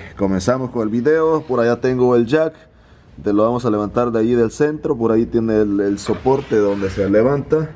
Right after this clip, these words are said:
Vamos a quitar la goma, vamos a trabajar a un lado. Posiblemente el video nada más les muestre cómo hacer un lado para que el video no sea demasiado largo.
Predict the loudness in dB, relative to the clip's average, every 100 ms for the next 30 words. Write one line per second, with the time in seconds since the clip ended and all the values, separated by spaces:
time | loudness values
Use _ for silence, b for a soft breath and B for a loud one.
0 | -16 B B B B -4 0 0 0 -2
1 | -4 -4 -2 0 0 2 0 0 -2 -2
2 | -2 -2 0 0 0 0 -2 0 0 0
3 | 0 -2 -2 -2 0 0 -2 0 0 2
4 | 2 4 2 2 0 0 0 0 0 0
5 | -2 -2 0 0 0 0 0 0 0 0
6 | 0 0 -2 -2 -2 -2 2 2 2 0
7 | 0 0 2 0 -2 0 2 4 4 2
8 | 0 -4